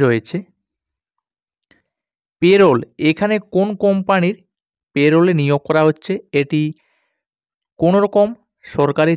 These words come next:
চাকরি নয়, এটি কিন্তু প্রাইভেট চাকরি। তো এটি এস অ্যান্ড আই বি সার্ভিস প্রাইভেট কোম্পানির পেরোলে কিন্তু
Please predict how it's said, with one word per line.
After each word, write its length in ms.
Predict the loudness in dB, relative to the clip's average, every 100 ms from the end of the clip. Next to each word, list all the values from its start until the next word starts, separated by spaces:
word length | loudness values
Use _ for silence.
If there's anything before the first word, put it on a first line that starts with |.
| -2
চাকরি 300 | -2 -2 -4 -2
নয়, 160 | -4 -8 _ _ _ _
এটি 180 | -6 -4 -4
কিন্তু 180 | -6 -6 -2
প্রাইভেট 340 | 0 0 -4 -6
চাকরি। 300 | -8 -10 -20 -20 _ _ _ _ _ _
তো 60 | 0 2 0
এটি 180 | -2 -4 -6 -10 _ _ _ _ _ -2
এস 180 | -2 0
অ্যান্ড 180 | 0 2
আই 60 | 2 0
বি 100 | -4 -8 -14 -8
সার্ভিস 400 | -4 -2 -2 -4 -8 _ _ _
প্রাইভেট 360 | -2 0 0 -2 -6 _ _ -12 -12
কোম্পানির 340 | -6 -4 -4 -8 _ _ _ _ _ _ _
পেরোলে 320 | 0 2 0 -2
কিন্তু 200 | -6 -6